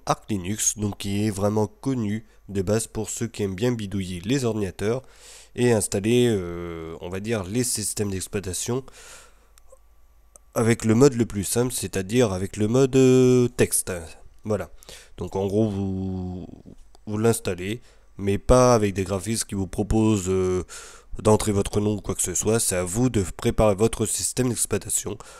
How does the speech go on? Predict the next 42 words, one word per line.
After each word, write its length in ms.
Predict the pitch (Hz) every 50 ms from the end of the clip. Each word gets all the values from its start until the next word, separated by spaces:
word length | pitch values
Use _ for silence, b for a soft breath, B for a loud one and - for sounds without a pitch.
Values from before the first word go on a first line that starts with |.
| B B -
de 40 | 107
le 100 | 107 113
monter 320 | 110 113 104 - 110 98
vous-même, 460 | 90 87 117 131 123 101 98 107 120
de 100 | 110 104
mettre 180 | 98 98 90 -
ce 40 | -
que 120 | - 131
vous 100 | 131 127
voulez 220 | 117 113 104 98 90
dedans. 320 | 87 85 98 107 127 - B B B B B B B B B B B B B B B B B B - - -
On 100 | 110 117
va 80 | 135
dire 160 | 151 170 185 185
que 60 | -
c'est 180 | - - 170
très 220 | - - - 170 156
compliqué 920 | - 143 131 - 123 - - 120 123 131 135 135 127 117 120 127 127 123 117
et 40 |
c'est 200 | 107 - - -
vraiment 360 | 98 95 101 107 113 113 117 113
ceux 220 | - - 131 127
qui 160 | 123 - 104
aiment 120 | 101 101 98
bien 300 | 98 113 117 117 120 110
mettre 240 | 107 110 107 - - 92
les 60 | 95
mains 120 | 113 135
à 60 | 135
la 80 | 107 95
pâte 280 | - - 107 117 - - B B B B B B B B B -
qui, 220 | 113 123 127 117
euh, 160 | 101 98 95
l'utilisent. 540 | 92 101 123 123 123 - 92 90 85 - - -
Et 100 | 95 101
là, 120 | 113 127
ce 100 | 135 -
que 100 | - 123
je 80 | 107 101
vais 100 | 104 113
vous 100 | 127 135
proposer, 680 | - - - 127 123 123 113 104 87 92 110 143